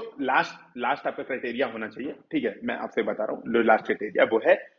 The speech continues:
toppers copy होना चाहिए। ये बहुत important criteria, ये सामान्यतः हम लोग ignore कर देते हैं। यार एक simple सी बात है, अगर आपके पास toppers copy नहीं है, आपको interest भी आ रहा है, competition भी कम है, हर चीज एकदम सही हो गई,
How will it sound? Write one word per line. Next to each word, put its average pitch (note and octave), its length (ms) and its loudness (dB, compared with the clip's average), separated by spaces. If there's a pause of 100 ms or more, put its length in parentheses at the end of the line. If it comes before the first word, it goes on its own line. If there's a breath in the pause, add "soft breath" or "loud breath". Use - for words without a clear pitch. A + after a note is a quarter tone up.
(920)
toppers D3 420 8
copy G2 260 -10
होना - 220 -18
चाहिए। - 180 -20 (440)
ये F#3+ 240 2
बहुत D#3+ 260 2
important B2 420 2
criteria, A#2 380 0
ये C3+ 160 2
सामान्यतः C3 460 2
हम C3 100 2
लोग A#2+ 140 0
ignore A#2+ 280 -2
कर - 160 -6
देते G2+ 200 -12
हैं। C3+ 100 -10 (340 soft breath)
यार E3 140 10
एक E3+ 180 8
simple D#3+ 280 2
सी D3 120 -4
बात A#2 160 2
है, C3+ 60 6
अगर D3 140 4
आपके D3 200 0
पास - 120 -8
toppers D3 300 -2
copy C3+ 340 -4
नहीं G#2+ 220 -8
है, C#3 140 -10 (340)
आपको - 720 4
interest D#3+ 420 0
भी D3+ 120 0
आ D3 120 4
रहा C#3+ 120 2
है, D3+ 120 2 (540)
competition C#3+ 480 -2
भी D3 100 0
कम C3+ 240 0
है, C3+ 120 -2
हर F3 160 6
चीज F3+ 180 2
एकदम C#3+ 240 0
सही C3+ 180 -4
हो A2+ 100 -4
गई, A2 160 -12